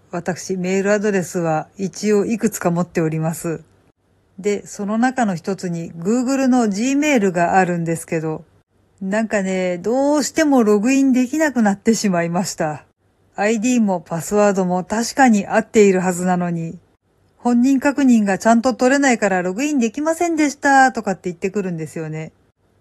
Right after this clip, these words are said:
じゃあパスワードが間違ってるのかなっていうことで再設定してみようっていうことで、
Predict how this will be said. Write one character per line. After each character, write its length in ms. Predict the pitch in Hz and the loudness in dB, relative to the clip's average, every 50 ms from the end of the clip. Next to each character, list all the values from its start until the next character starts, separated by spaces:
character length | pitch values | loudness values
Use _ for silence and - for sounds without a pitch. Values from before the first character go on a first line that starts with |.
| _ - | _ -14
じ 180 | 185 - 247 | -10 -6 -4
ゃ 120 | 247 247 214 | -2 -2 -4
あ 40 | |
パ 240 | - _ - - 214 | -4 _ -8 -8 -8
ス 160 | 208 - - | -8 -6 -4
ワ 200 | 277 302 339 339 | 2 4 6 4
ー 20 | 330 | 4
ド 120 | 269 240 | 2 0
が 120 | 202 196 175 | -2 -2 -2
間 140 | 170 180 | -2 -4
違 20 | 175 - 220 208 254 | -4 -4 -2 -4 -4
っ 20 | 247 | -4
て 140 | - - 269 | -2 -4 -2
る 100 | 233 240 | 0 0
の 140 | 220 208 202 | -2 0 -2
か 120 | 196 185 | -2 0
な 260 | 185 190 190 185 180 | 0 2 2 0 0
っ 60 | 170 | -2
て 140 | - - 185 | -4 -6 -6
い 40 | 175 | -6
う 60 | 170 | -6
こ 140 | 165 180 175 | -6 -10 -8
と 100 | - 175 | -8 -6
で 220 | 165 165 165 165 | -4 -4 -4 -4
再 240 | 160 - - 220 262 | -4 -2 -2 -2 -2
設 200 | 254 - 339 320 | 0 -2 -4 -4
定 260 | - _ - 226 202 | -2 _ 2 2 2
し 80 | 196 - | 2 2
て 160 | - 208 196 | -2 -2 0
み 100 | 190 196 | 0 0
よ 240 | 196 196 196 196 180 | 0 0 0 0 -2
う 20 | 165 | -4
っ 20 | |
て 160 | 170 _ - | -6 _ -4
い 60 | 175 175 | -2 -2
う 80 | 170 | -2
こ 120 | 165 180 170 | -4 -6 -6
と 160 | - 175 170 | -6 -6 -4
で、 240 | 165 165 160 156 | -2 -4 -4 -6